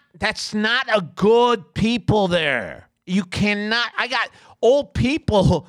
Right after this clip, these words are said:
<laughs> these old people f-, carrying a Turkish flag with the, with the, with the whole, uh, wolf sign. Uh, I, I, I, I'm gonna say the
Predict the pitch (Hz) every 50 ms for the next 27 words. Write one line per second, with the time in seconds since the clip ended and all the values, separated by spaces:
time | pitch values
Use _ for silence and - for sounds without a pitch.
0 | _ - - - - 233 220 185 - - - 220 262 285 285 285 _ _ _ -
1 | 196 269 320 339 - 233 208 185 175 170 165 - - _ _ _ _ _ _ _
2 | _ - - - - - 254 302 330 330 320 294 254 226 208 190 170 156 135 -
3 | - 233 285 302 294 - 233 - - - - 226 247 262 262 208 196 196 185 -
4 | 190 175 160 127 - _ _ _ _ _ _ _ _ _ _ _ _ _ 175 208
5 | - 202 180 170 - _ _ _ _ _ _ _ _ _ - 180 - 185 170 165
6 | 208 220 220 220 214 202 190 180 170 160 156 147 143 135 113 _ _ _ 139 127
7 | 135 151 180 220 233 - - - - - - 147 135 131 120 107 104 104 107 113
8 | 123 127 123 123 123 - - - 107 85 85 107 107 104 107 120 107 107 117 101
9 | 92 _ - 117 _ _ _ - 120 123 131 131 117 - - - 117 113 110 95
10 | 101 101